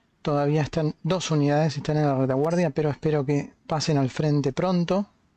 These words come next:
Vamos, muchachos. Atacan también la saliente norte. Estamos protegidos por el cañón ferroviario. A ver,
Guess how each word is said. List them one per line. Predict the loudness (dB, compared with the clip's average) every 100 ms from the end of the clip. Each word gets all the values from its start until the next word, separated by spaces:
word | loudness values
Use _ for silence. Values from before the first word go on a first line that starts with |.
| _ _ _ _ _ _ _ _ _ _ _ _ _ _
Vamos, | -2 -2 -2
muchachos. | -4 -2 -4 -2 -2 -2 -8 -20 _ _ _ _ -20 -20 -20 -8
Atacan | -4 -2 0 0
también | 2 2 2
la | 2 0
saliente | 0 2 2 2 2 2
norte. | 2 0 -4
Estamos | -4 0 0
protegidos | -2 -4 -4 -2 -2
por | 0 -2
el | 0
cañón | 0 2 0
ferroviario. | -2 -4 -2 0 0 0 -2 -2 -4 _ _ _ _ _ -20 _ -20 _ _ _ _ -20 _ _
A | -2 0
ver, | 0 0